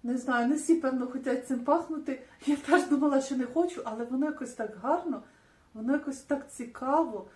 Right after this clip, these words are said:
так насичено, так незвично. Хоча, ну, подібні аромати, не те, що подібні, а от саме конопляний аспект цього аромату вже я відчувала десь в ароматах. Але оця хвоя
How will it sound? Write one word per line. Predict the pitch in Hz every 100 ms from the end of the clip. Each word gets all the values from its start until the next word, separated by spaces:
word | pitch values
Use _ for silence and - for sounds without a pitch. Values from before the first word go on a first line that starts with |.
| - -
так | 233 254
насичено, | 262 269 - 320 311 - 226 214
так | 220 214 - _ _ 233
незвично. | 240 240 233 220 302 311 - 214 196 - _ - -
Хоча, | 269 311 269 - - -
ну, | 269 233 165
подібні | - 262 294 320 285 277 277 254 233 208 -
аромати, | 233 262 269 294 277 262 240 - _ _ _ _ - 233
не | 269
те, | 330
що | 330 285
подібні, | 262 214 226 214 208
а |
от | 220 -
саме | 262 262
конопляний | 262 254 262 240 220 196 180
аспект | - 202 196 -
цього | 208
аромату | 202 220 285 277 233
вже | 226 226 226 - - -
я | 233
відчувала | 247 269 233 214 190 185
десь | 185 -
в |
ароматах. | 202 190 190 190 190
Але | 220 220
оця | 233 233 - 226
хвоя | - 226 208 220 269 330 214